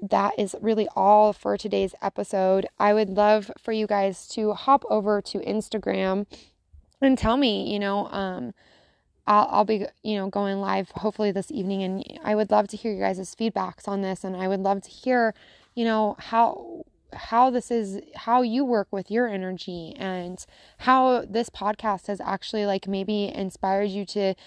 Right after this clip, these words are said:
you know, look at your, this, all this hard work that you're applying and all this energy that you're applying, and see if maybe, you know, you've got some energy suckers. And what are those energy suckers?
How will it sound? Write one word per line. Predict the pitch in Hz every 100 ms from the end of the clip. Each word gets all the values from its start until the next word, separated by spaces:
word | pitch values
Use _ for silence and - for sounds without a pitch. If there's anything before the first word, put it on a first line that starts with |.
| - _ 233
you | 220
know, | 202 202 - -
look | 196 262 285
at | 202 185 - - _ -
your, | 220 202
this, | 196 -
all | - 208 233
this | 220
hard | - 226 202
work | 226 226
that | 208
you're | 202 190
applying | - - 202 226 190 185 190 381 - _
and | 202 190
all | - 202
this | 208 -
energy | 220 247 202 196
that | 190 196
you're | 185
applying, | - 190 185 185
and | - 190
see | 220
if | 220 220
maybe, | 214 214 208 - - _ _
you | 220
know, | 202
you've | 208 214
got | 208 -
some | 196 -
energy | 202 208 190 190
suckers. | - 226 - - - -
And | 180 180 -
what | 214 262
are | 277 320
those | 247 190
energy | 190 185 175 180
suckers? | - - 113 110 -